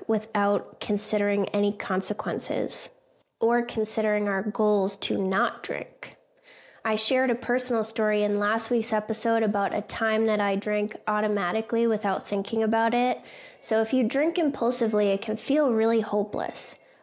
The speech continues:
But if we train ourselves to become more aware of these triggers and to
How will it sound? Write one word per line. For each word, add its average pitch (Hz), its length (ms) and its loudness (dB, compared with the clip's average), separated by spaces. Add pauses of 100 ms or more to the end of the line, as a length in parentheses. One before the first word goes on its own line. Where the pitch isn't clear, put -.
(300)
But 226 500 -2 (600)
if 302 220 0
we 370 120 2
train 269 360 0
ourselves 208 680 0 (320)
to 254 120 2
become 233 480 2
more 233 380 2
aware 214 640 2
of 220 240 -2
these 214 180 0
triggers 233 640 -2
and 208 240 0
to 226 180 0